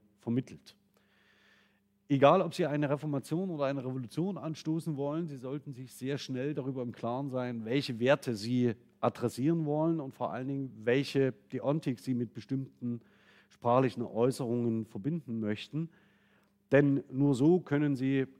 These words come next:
äh, sich gegenüber dem, was Sie als kritisierten Ist-Zustand in einer Gesellschaft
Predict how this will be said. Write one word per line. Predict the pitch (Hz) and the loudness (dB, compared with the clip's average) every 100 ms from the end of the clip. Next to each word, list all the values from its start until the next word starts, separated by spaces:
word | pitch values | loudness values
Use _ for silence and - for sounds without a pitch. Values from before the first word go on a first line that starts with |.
| _ | _
äh, | 120 127 | 2 2
sich | 113 139 - | 2 -4 -2
gegenüber | 135 135 131 - 135 | -2 0 -2 -2 -4
dem, | 113 127 160 160 117 | 0 2 4 2 0
was | 117 117 - | -2 -2 -6
Sie | 117 | -8
als | - 104 107 - - - _ _ | -8 -10 -10 -12 -16 -16 _ _
kritisierten | - 139 123 - 143 127 | -4 -2 -2 -4 -4 -4
Ist-Zustand | 117 175 170 - 151 - 117 120 | -4 -4 -4 -8 -8 -6 -6 -6
in | 104 | -8
einer | 107 117 | -8 -10
Gesellschaft | 107 107 120 - 113 104 - | -10 -10 -8 -6 -8 -8 -16